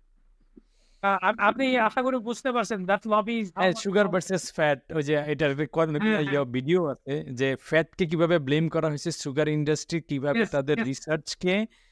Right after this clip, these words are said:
Speaker 2: মানে, রিসার্চ এবং সায়েন্টিফিক একটা কমিউনিটিকে ডাইভার্ট করে ফ্যাটকে দোষী করা হয়েছে,
Speaker 1: Yes।
Speaker 2: সুগারকে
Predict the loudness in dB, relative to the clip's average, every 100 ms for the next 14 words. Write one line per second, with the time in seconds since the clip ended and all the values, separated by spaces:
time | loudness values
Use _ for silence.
0 | _ -8 -4 -2 -2 -6 -6 -2 0 0
1 | -2 -2 -6 -4 -2 -2 -6 -8 -8 -2
2 | 0 0 0 -2 -2 0 0 -2 -2 -2
3 | 0 2 0 0 -6 -2 -2 -2 _ 0
4 | 0 0 -4 -2 0 0 -4 -4 -2 0
5 | 0 -2 -2 0 0 2 2 2 4 2
6 | 2 -2 -2